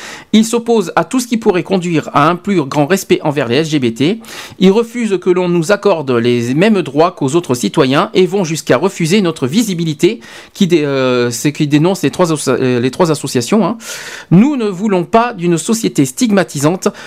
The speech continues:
tournée vers le passé et accrochée à des peurs dépassées. » Voilà ce qui est, euh, voilà le, l'appel, euh, des associations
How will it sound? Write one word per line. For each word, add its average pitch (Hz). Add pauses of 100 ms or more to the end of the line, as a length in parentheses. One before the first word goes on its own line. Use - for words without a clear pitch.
(200)
tournée 220
vers 185
le 147
passé 180
et 143
accrochée 151
à 127
des 117
peurs 180
dépassées. » 117
Voilà 156
ce -
qui 151
est, 139
euh, 123
voilà 156
le, 139
l'appel, 147
euh, 104
des 127
associations -